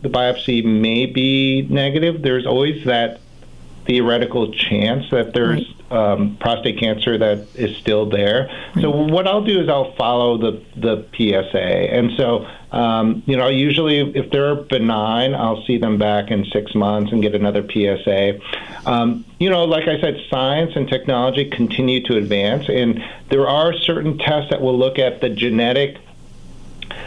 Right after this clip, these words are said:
Speaker 1: the genetic makeup of a prostate cell, and even if it's benign, will tell us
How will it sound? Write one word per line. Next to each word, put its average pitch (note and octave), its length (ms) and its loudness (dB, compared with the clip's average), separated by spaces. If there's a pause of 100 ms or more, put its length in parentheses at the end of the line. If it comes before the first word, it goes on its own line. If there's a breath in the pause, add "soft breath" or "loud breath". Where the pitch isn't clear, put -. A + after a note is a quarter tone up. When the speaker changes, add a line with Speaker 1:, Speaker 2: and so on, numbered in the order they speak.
(120)
Speaker 1:
the C3 100 4
genetic C3 640 2
makeup C3+ 600 2
of D3 300 0
a C3+ 80 0
prostate D3+ 640 -2
cell, D#3+ 440 0
and C3+ 340 2
even E3 260 2
if D3 120 -2
it's C#3+ 180 -2
benign, B2+ 640 2
will C3 180 0
tell C3 260 2
us C3 160 2